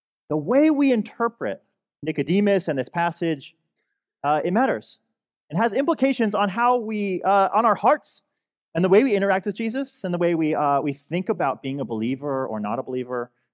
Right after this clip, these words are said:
Uh, this is important stuff. Uh, second, through Nicodemus, we're gonna learn more about the kingdom of God and how to enter it.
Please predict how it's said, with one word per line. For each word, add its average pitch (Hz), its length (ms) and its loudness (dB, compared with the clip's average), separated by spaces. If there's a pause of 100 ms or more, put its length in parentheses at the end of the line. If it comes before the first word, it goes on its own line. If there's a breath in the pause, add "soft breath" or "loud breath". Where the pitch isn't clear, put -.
(120)
Uh, 123 60 -6
this 131 120 -8
is 143 60 -10
important 156 300 -6
stuff. - 200 -6 (1300)
Uh, 147 80 -2
second, 247 440 -2 (1160)
through 247 140 0
Nicodemus, 202 560 0
we're 190 80 0
gonna 185 140 0
learn 190 240 0
more 180 160 2
about 160 220 0
the 147 60 -10
kingdom 160 420 -4
of 123 120 -4
God 127 320 2
and 120 80 -8
how 117 80 -4
to 107 100 -4
enter 101 240 -10
it. - 120 -14